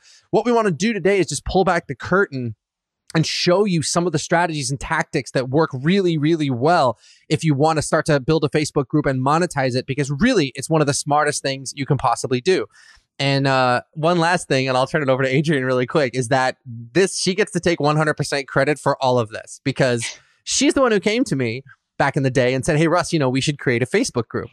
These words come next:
And I said, "Oh, that's stupid. What do I, what do I wanna create a Facebook group for? It's gonna be a total waste of time." You know, and I was, I was a hundred percent against it, because for me,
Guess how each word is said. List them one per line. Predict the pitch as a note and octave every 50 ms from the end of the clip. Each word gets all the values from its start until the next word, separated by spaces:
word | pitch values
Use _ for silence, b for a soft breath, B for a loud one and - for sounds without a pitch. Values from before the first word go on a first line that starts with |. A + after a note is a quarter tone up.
| _
And | - C3
I | C3
said, | B2+ - C#3+ C3+ C3 C3 -
"Oh, | D3 D#3 E3 E3 E3+ E3 E3 D#3+
that's | D#3+ D#3 C#3+ -
stupid. | - - - D3 C#3+ C#3 B2 - C3+ C3 C3 C3+ C3 B2
What | B2+ C#3
do | C#3+ D3+
I, | D#3 D3 C#3+
what | C3+ C3 C#3 D3 D3+
do | E3+ D#3
I | D3 C#3+ C#3+
wanna | C3+ C#3 C#3+ C#3+ C3+ B2+ B2+ A#2+ C3 B2+ - _ -
create | - F3+ D#3+ D3
a | C#3
Facebook | - - C#3 C3+ - - D3 B2+
group | A#2 - C#3 C3 -
for? | - - C#3 C#3 C3+ C#3
It's | C#3+ -
gonna | - C3+
be | C3+
a |
total | - - D3 C#3+ C#3+ C#3
waste | C3+ C3+ C3+ C3 -
of | A#2+ -
time." | - C3+ B2+ C3 C3 B2+ B2 A#2+ b b b b b b b b
You | D#3 E3
know, | D3 B2 B2+
and | C3
I | C3+ C#3
was, | C#3+ C3+ -
I | D#3
was | D#3 D#3+
a | D3 D#3+
hundred | E3+ G#3+ A#3
percent | - G#3 F3 - G3 F3+ E3+ -
against | C#3 C3 C#3 B2+ B2+ - -
it, | A2+ G2 - _
because | - B2 - C#3+ -
for | - G3+
me, | G#3 A#3 D4 D#4+ A3+ D3